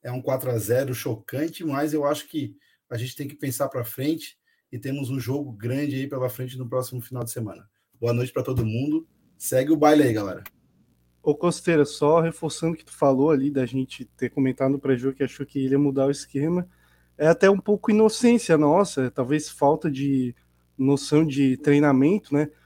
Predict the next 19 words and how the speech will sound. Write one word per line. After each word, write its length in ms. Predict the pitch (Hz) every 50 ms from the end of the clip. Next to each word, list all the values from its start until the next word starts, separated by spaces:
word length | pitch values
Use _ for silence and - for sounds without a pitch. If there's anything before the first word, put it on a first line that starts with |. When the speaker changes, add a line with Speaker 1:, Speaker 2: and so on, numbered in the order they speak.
| _ _ _ _ _ _
Speaker 2:
Porque 680 | - 147 139 - - 156 156 156 160 160 165 160 160 160 156
até 280 | 156 160 160 - 180 170
tem 140 | - - 180
uma 120 | 180 180
entrevista 560 | 185 180 - 170 165 147 139 175 175 - -
do 120 | 156 143 156
Luiz 340 | 151 151 160 185 180 -
Castro, 500 | - - 151 156 196 220 208 - - 139
que 120 | 123 - 147
é 40 | 143
o 40 |
técnico 420 | 139 - 151 156 151 - 156 135 _
do 60 | -
Botafogo, 500 | 143 143 151 147 151 139 - - 165 165
uma 140 | 175 165 151
coletiva 520 | - - 151 151 151 151 - - 165 170 190
que 120 | - -
o 160 | 190 185 185 180
tec-, 380 | - - 160 170 196 - _